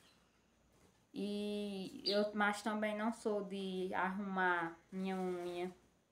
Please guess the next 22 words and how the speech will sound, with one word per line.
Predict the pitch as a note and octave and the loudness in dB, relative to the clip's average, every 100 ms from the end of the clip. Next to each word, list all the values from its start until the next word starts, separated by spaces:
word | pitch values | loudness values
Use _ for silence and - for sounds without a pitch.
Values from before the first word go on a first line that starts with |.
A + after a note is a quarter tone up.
| _ _ _ _ _ _ _ - | _ _ _ _ _ _ _ -6
muito, | F#3 G3 A3+ C#4+ A#3+ | 0 2 4 4 2
né? | G3+ G3+ B3 | 2 6 6
Apenas | G#3 G#3 G#3+ G#3+ G#3+ G#3+ | 6 2 0 2 0 0
a, | G3+ F#3+ E3+ | 0 2 2
de | E3+ F#3+ | 0 -2
quinze | - A3 A3+ A3 | -2 -2 0 -2
em | |
quinze | G#3+ G3+ F#3+ F#3 | 0 0 0 -4
dias. | F3+ F#3 A3 C4 C4+ C4+ - - - | -4 -4 2 4 4 2 -8 -12 -6
Às | F3 F#3 F#3 | 0 0 0
vezes | F#3 F#3+ F#3+ - | 0 0 -2 0
passa | F#3+ F#3+ F#3 | 2 2 0
até | F3+ G#3+ | 0 0
mais | A3 A3+ G#3+ G3 | 2 4 2 0
de | G#3 | -6
quinze | - G3+ F#3+ F#3 | -6 -6 -6 -6
dias | F#3 F#3+ G#3 - | -4 -2 -4 -2
pra | F#3 F3+ | -2 0
mim | F3+ F#3 | 0 0
arrumar | F3+ F#3+ F3+ F3 | 0 -2 0 0
a | F3 | 0
unha | F#3 A3+ C4+ | -2 -2 -2